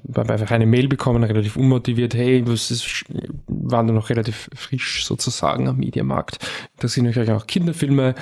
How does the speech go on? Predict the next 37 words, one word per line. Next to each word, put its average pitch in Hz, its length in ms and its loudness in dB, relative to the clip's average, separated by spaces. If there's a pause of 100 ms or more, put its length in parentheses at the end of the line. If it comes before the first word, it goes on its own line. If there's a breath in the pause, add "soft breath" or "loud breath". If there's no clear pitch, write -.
(200 loud breath)
Da 113 140 0
habe 120 80 4
ich 113 120 -2
Bibi 120 180 0
und 113 100 4
Tina 107 220 0
zwei 120 320 0
und 123 120 2
da 113 80 4
habe 113 80 2
ich 107 80 0
diesen 110 140 2
Screener 139 340 0
bekommen, 113 320 2
der 110 120 2
total 113 280 0
roh 123 640 0
ist, 135 340 -2
no-, 117 140 2
no-, 127 120 0
roh 127 260 2
noch 143 160 0
gewesen 123 380 2
ist, 117 160 0
Lieder 127 260 2
teilweise 117 440 0
nicht 113 200 -2
drin, 127 220 4
was - 320 -4
dem 117 200 -8
Film 120 220 2 (140)
<laughs> 156 180 -4
nur 113 100 0
gut - 220 -6
getan 120 320 -6
hat. 131 100 -4 (600 loud breath)
Ähm, 127 160 2